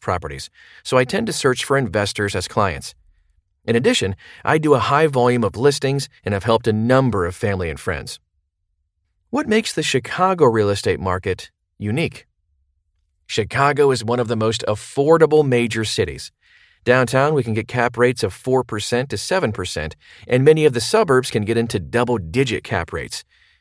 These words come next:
We have all the amenities of a major city, along with a higher average income than most areas with these cap rates.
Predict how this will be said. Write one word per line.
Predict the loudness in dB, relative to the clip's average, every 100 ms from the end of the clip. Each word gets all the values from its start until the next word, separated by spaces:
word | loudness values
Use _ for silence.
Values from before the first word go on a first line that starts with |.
| _ _ _ _
We | 4 6
have | 6
all | 4 2 2 2
the | 2
amenities | 2 2 0 0
of | 2 0
a |
major | 0 -2 -2 -6
city, | -4 -6 -8 -18 _ -6
along | 0 2 2
with | 0
a | -2
higher | -2 0 0 0
average | -2 -4 -4 -2
income | -2 -2 -6 -4
than | -4 0
most | 0 0
areas | -4 -6 -4 -6 -6 -4
with | -4
these | -6 -8 -2
cap | -2 0
rates. | -4 -6 -14